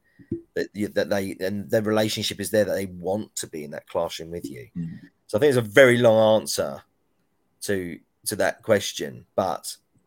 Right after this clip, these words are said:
Speaker 1: I think probably that you'll see a thread through this really, which is about relationships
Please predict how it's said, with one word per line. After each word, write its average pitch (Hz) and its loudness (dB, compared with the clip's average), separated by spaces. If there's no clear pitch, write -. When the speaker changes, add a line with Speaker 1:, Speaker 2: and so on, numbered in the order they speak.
Speaker 1:
I - -8
think - -6
probably 95 0
that 85 -10
you'll 95 -8
see 98 -2
a 87 -2
thread 101 -2
through 78 -8
this - -10
really, 71 -10
which 73 -14
is 78 -12
about 82 -10
relationships 78 -10